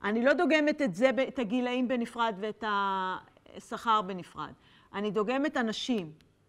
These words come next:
בסדר? אז זה הכוונה בדגימה מקרית. ואנחנו צריכים התפלגות נורמלית, אבל יש כאן שילוב של X, Y, ולכן אני צריכה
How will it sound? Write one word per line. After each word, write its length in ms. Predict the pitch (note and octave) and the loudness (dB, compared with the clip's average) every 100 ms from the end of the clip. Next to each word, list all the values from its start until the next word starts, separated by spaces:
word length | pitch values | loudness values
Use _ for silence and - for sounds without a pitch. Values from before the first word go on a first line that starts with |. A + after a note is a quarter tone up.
| _ _ _ _ _ - | _ _ _ _ _ -16
בסדר? 340 | - C4 D4+ | -4 2 2
אז 100 | C4 | 4
זה 120 | A#3 | 6
הכוונה 460 | C#4 C#4+ C4 B3+ B3 | 6 4 0 4 4
בדגימה 460 | A3 F#3+ G#3+ G#3+ G#3 | 2 -4 -4 -2 -2
מקרית. 580 | F#3+ - F#3 G#3+ B3+ - _ - - - _ - | -4 -10 -6 -6 -8 -18 _ -18 -18 -20 _ -18
ואנחנו 760 | D#3 G3+ G#3 F3 A3+ C#4+ E4+ | -6 2 2 2 2 2 0
צריכים 320 | E4 C#4+ E4 | -2 0 0
התפלגות 460 | D#4+ - C4 C4+ C4 | 0 2 2 0 0
נורמלית, 520 | C4+ B3 B3 G#3+ G3 | 0 4 4 4 0
אבל 180 | F#3+ G3+ | 0 4
יש 200 | B3+ - | 2 2
כאן 160 | E4 | -2
שילוב 480 | D4 - C4+ C4 E4+ | -2 0 0 2 0
של 200 | - B3 | 2 0
X, 360 | A3+ B3+ - B3+ | 2 -2 -4 4
Y, 260 | B3+ A#3 G3 | 6 6 4
ולכן 400 | G3+ G3+ C4 C4+ | 0 0 2 2
אני 160 | C4 | 0
צריכה 520 | - A#3+ C4+ B3+ A#3 | -2 -2 6 8 8